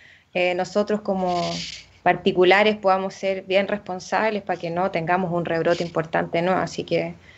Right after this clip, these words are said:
eso, solo eso. Y,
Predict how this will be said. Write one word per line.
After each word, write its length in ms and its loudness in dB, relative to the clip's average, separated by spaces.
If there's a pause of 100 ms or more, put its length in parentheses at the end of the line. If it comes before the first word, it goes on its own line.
(580)
eso, 420 2 (140)
solo 320 4
eso. 400 0 (380)
Y, 320 -10